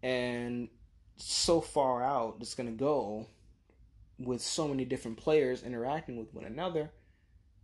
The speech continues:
in this dynamic flow of cause and effect that ultimately I have no clue how this all ends. I can lay out this general spheres of influence that I see now, but those could change dramatically.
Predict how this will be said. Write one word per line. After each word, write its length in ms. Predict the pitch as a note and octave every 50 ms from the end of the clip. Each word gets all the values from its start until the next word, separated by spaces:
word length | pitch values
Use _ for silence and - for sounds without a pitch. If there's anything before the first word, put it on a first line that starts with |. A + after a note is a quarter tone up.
| - -
in 140 | C3 C3 B2+
this 280 | A#2+ B2 A2+ - -
dynamic 600 | - B2 C3 A#2 A2 A2+ C3 C3+ C3+ B2 A#2+ A2
flow 400 | - - - F3 E3+ F3 E3 D3+
of 180 | C3 - - - - - - - - - - - - - -
cause 400 | - - E3 D3+ D3+ D3 C3+ -
and 100 | C3+ B2+
effect 400 | A#2+ - G#3 G#3 F#3+ - - - - - - - - - - - _ _ - _ - - - - - - -
that 220 | C#3 D3 C#3+ -
ultimately 640 | C#3 D3+ F#3+ F#3+ - - - - F2+ A2+ A#2 -
I 160 | - A2 A2+ A#2
have 180 | G2 G2 G2+
no 360 | A2 A#2+ B2 C#3 D#3 D#3+ D#3+
clue 580 | D#3+ E3 - - - F#3+ F3+ C3+ A#2 A#2 C3 - - -
how 220 | - E3 D3 C#3+
this 360 | C#3 C3+ C#3 C#3 C3+ - - -
all 320 | - F#2+ G2 F#2 F2 - -
ends. 360 | - A2+ G#2+ F#2 E2+ D#2 -
I 100 | G#2+ A#2
can 300 | A#2+ - A#2+ A#2+ A#2+ A2+ - - _ _ -
lay 320 | C3+ C3 C3+ D#3 E3+ E3
out 280 | D#3 D3+ D#3 D3+ - - - B2 B2
this 340 | C3+ B2+ - - - - - - D3
general 440 | C3 B2 D3+ D3+ D#3 D3+ D3 C#3 C#3
spheres 500 | C#3 - - - D3+ C#3 C#3+ C#3+ C#3+ -
of 80 | - C3+
influence 460 | C#3 D3 C#3+ - C#3 C3 A#2+ - -
that 100 | B2 A2+
I 120 | A2+ A2+
see 340 | A#2 - - - C#3+ C3 B2+
now, 580 | A#2+ A#2+ B2+ D#3 F#3+ D#3 A2+ - - - E3+ -
but 140 | - - -
those 200 | - A2+ A2+ -
could 120 | - - -
change 420 | - - D3+ C3+ B2 A#2+ A2+ G#2+
dramatically. 580 | A#2+ A2+ G2+ D#3+ F#3+ F#3 - - - - -